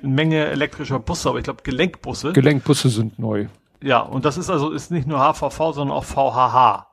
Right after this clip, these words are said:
Speaker 1: Beziehungsweise
Speaker 2: Hm.
Speaker 1: Hochbahn und V H H offiziell. Ähm, also die haben die quasi gemeinsam vorgestellt und die, die fahren quasi diese Woche auch schon.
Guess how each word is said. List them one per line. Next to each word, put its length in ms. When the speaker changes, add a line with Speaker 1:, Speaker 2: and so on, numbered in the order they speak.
Speaker 1:
Beziehungsweise 340
Speaker 2:
Hm. 100
Speaker 1:
Hochbahn 340
und 60
V 240
H 80
H 200
offiziell. 560
Ähm, 480
also 220
die 200
haben 200
die 100
quasi 380
gemeinsam 360
vorgestellt 380
und 100
die, 120
die 80
fahren 340
quasi 260
diese 220
Woche 180
auch 160
schon. 260